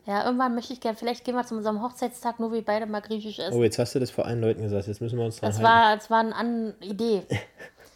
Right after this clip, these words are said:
Speaker 1: Ich meine, unser Hochzeitstag wird schwierig, weil das immer alles ausgebucht zum
Speaker 2: Das stimmt.
Speaker 1: Hochzeitstag.
Speaker 2: Ja, dann wir, wir gucken mal. So, ähm, damit beenden wir das. Heute mal eine ein bisschen ernstere Folge, finde ich auch mal ganz interessant, denke ich mal, viele, viele gute Themen dabei.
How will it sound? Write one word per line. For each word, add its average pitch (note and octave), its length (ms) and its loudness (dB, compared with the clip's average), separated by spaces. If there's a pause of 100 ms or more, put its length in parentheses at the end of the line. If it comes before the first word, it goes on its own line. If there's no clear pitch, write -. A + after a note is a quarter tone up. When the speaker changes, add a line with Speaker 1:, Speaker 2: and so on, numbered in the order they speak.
(260)
Speaker 1:
Ich G#3 60 -12
meine, A3 140 4
unser G#3+ 200 4
Hochzeitstag G#3+ 680 0
wird G#3 100 -8
schwierig, A#3 400 0
weil G3 120 2
das G3 160 -2
immer G#3 160 -2
alles G3+ 180 -6
ausgebucht G3+ 540 -12
zum - 100 -10
Speaker 2:
Das F#3 100 -6
stimmt. F#2+ 260 0
Speaker 1:
Hochzeitstag. G2 420 -6
Speaker 2:
Ja, G#2+ 240 6
dann B2 120 4
wir, B2+ 380 2
wir C3+ 140 8
gucken A#2 280 0
mal. E2+ 200 0 (540)
So, E3 440 12
ähm, E3 800 12 (120)
damit E3 520 8
beenden G3+ 320 8
wir F3+ 100 10
das. F3 220 8
Heute F3+ 200 8
mal F#3 120 6
eine F3+ 260 8
ein F3+ 140 6
bisschen G3+ 420 6
ernstere G3+ 480 4
Folge, F#3+ 460 6
finde F#3+ 160 2
ich E3+ 100 2
auch E3+ 120 4
mal F3+ 100 4
ganz F3 120 2
interessant, E3+ 460 0
denke D#3+ 140 4
ich D#3+ 100 0
mal, D3 140 2
viele, D#3 380 2
viele D3+ 260 2
gute D#3 260 0
Themen D#3 380 2
dabei. D3 460 2